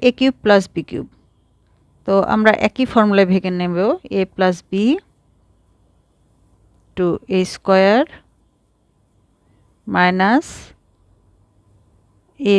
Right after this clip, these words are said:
B plus বি স্কয়ার।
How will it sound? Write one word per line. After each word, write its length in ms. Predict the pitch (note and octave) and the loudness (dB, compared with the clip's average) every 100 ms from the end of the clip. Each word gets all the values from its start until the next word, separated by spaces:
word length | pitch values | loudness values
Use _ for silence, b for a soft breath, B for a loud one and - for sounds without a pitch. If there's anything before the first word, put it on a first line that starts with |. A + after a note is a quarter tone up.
| F#3 | 0
B 20 | F#3 G#3 B3+ F4+ _ _ _ _ _ _ _ _ _ _ _ _ _ _ _ _ _ _ _ _ _ _ _ _ _ _ | -2 0 0 -2 _ _ _ _ _ _ _ _ _ _ _ _ _ _ _ _ _ _ _ _ _ _ _ _ _ _
plus 380 | F3+ F3+ G3+ C4 - - - | 2 4 4 0 -8 -20 -8
বি 120 | F#3 F3 - | -4 -4 -6
স্কয়ার। 300 | - - | -8 -8